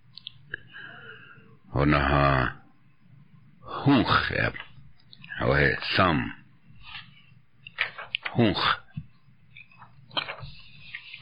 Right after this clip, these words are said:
O he na, wichoi e ki le ampe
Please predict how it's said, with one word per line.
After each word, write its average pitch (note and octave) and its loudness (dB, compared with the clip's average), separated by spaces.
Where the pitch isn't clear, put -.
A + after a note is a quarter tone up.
O F#2 4
he G2+ 6
na, B2+ 4
wichoi G#2 6
e D2 4
ki - 2
le D#2+ 4
ampe D2+ 2